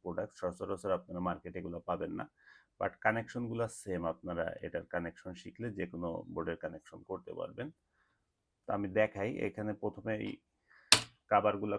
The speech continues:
খুলে নিতে হবে। দেখেন, এটা আমার রেগুলেটর এবং এটা আমার এই যে সুইচ। এই যে দেখেন, এখানে তিনটা সুইচ আছে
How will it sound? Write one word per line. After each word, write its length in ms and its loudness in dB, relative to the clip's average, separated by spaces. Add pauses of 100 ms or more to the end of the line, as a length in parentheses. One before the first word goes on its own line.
খুলে 280 0
নিতে 240 -2
হবে। 220 0 (1800)
দেখেন, 320 0 (140)
এটা 240 2
আমার 220 2 (2000)
রেগুলেটর 520 4
এবং 360 2
এটা 180 2
আমার 200 -2
এই 80 -16
যে 60 -20 (100)
সুইচ। 320 -14
এই 120 -6
যে 60 0
দেখেন, 300 4
এখানে 300 2 (640)
তিনটা 300 0
সুইচ 440 -2
আছে 300 -2